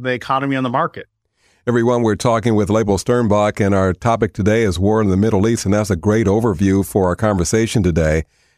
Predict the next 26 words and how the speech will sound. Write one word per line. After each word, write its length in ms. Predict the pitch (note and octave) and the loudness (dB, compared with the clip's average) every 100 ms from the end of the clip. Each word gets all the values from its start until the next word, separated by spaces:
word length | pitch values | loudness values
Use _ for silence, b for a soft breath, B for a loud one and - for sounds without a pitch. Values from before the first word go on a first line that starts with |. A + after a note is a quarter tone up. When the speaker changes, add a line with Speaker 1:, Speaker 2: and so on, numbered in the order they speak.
| _ | _
Speaker 2:
You 80 | D#3 | -2
know, 80 | |
the 100 | C#3 | 2
Middle 340 | C3 G3+ F#3+ - | 0 0 -2 -2
East 340 | B2 C3+ A2+ - | -2 0 0 -4
is 320 | - A#2+ C3+ | -2 0 0
a 80 | A2+ | -2
significant 600 | G#2 A2+ A#2 A2+ G#2 F2+ | -2 -2 0 -2 -2 -2
player 300 | - A2 A2 | 0 0 0
in 220 | G#2+ A2+ | 0 0
the 100 | A2+ | 0
global 460 | F#2 G#2+ A2 F2+ - | 0 0 0 -2 -4
oil 360 | - A#2+ C#3+ A2 | -2 0 0 0
market. 500 | F2 E2 D#2 F2+ E2+ _ _ _ _ _ | 0 0 -2 -4 -4 _ _ _ _ _
How 180 | F3 | -4
do 260 | G#3+ D3+ C3 | 0 0 0
these 380 | G2+ B2+ B2+ A2+ | 0 0 0 -2
kind 300 | A#2 A#2 A2 | -4 0 0
of 100 | F2 | -2
disruptions 720 | F#2+ - G#2+ A2 - A2+ G2+ - | -4 -2 -2 -2 -2 -2 -2 -4
in 220 | A2+ A#2+ | -2 0
the 100 | G#2+ | 0
region 440 | F#2+ A#2 A#2 G2+ | 0 0 0 0
impact 420 | G2 F#2+ A2 G#2 - | -2 -2 -2 -4 -2
oil 300 | G2 A#2+ B2 | -2 0 -2
prices? 640 | - A2+ G#2+ G2+ A2+ G#2+ | -2 -2 0 0 -2 -2